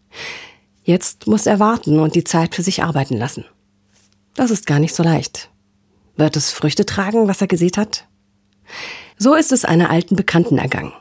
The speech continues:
Wir haben uns eine Ewigkeit nicht gesehen. "Ich muss dir unbedingt was zeigen", sagt sie, kaum dass wir uns begrüßt haben. Sie zückt ihr Smartphone, wischt ein paar Bilder hin und her,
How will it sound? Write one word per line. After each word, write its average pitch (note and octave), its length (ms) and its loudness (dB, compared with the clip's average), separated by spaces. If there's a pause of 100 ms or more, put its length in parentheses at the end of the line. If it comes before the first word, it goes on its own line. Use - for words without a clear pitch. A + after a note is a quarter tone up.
(320)
Wir C#3+ 160 0
haben F3 140 6
uns E3 160 0
eine C#3+ 180 2
Ewigkeit F3+ 480 0
nicht - 180 -4
gesehen. C#3 340 -2 (1040)
"Ich A3 180 4
muss B3+ 160 2
dir A3+ 240 2
unbedingt D4 420 6
was A#3 140 0
zeigen", G#3 480 4
sagt D3+ 320 -2
sie, E3+ 220 4 (340)
kaum B3 240 4
dass G#3 160 2
wir F3+ 80 -2
uns - 160 -2
begrüßt - 400 -2
haben. B2+ 200 -4 (480)
Sie C#3+ 140 0
zückt - 300 -2
ihr B2 80 -4
Smartphone, E3 560 2 (800)
wischt C4+ 320 2
ein C3+ 80 0
paar - 140 -4
Bilder A3 200 4
hin F3+ 160 4
und D#3+ 160 2
her, E3+ 300 2